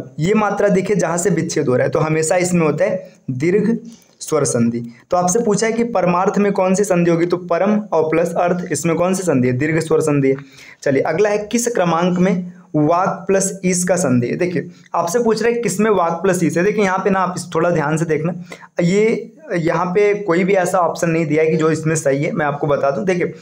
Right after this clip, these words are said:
अगर वाक प्लस ईस, अगर इसकी बात करेंगे वाक प्लस ईस, तो ये आपका देखिए ये बन जाएगा वाकेश। वाकेश क्यों बन जाएगा? आप देखिए यहाँ पे अ है, अ का मेल किससे हो रहा है? ई से हो रहा है, है ना? तो ये वाकेश बन जाएगा।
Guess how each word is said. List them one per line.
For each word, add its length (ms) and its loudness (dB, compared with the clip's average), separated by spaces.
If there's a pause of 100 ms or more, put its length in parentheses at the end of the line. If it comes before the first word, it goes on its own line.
(260)
अगर 260 2 (300)
वाक 500 0 (1160)
प्लस 440 -2
ईस, 280 -2
अगर 160 2
इसकी 320 -2
बात 280 -2
करेंगे 260 0
वाक 260 0
प्लस 340 -2
ईस, 160 -6
तो 60 0
ये 80 2
आपका 240 0
देखिए 240 0
ये 140 0
बन 200 4
जाएगा 260 2
वाकेश। 540 -2 (640)
वाकेश 380 0
क्यों 140 2
बन 160 2
जाएगा? 280 2
आप 260 -2 (400)
देखिए 340 -2 (220)
यहाँ 360 0
पे 100 4
अ 400 2
है, 140 2
अ 300 0 (100)
का 100 0
मेल 220 2
किससे 260 0
हो 80 4
रहा 120 2
है? 140 -2
ई 100 2
से 140 0
हो 140 0
रहा 140 0
है, 160 -8
है 60 -4
ना? 80 0
तो 120 0
ये 80 4
वाकेश 440 0
बन 200 2
जाएगा। 280 2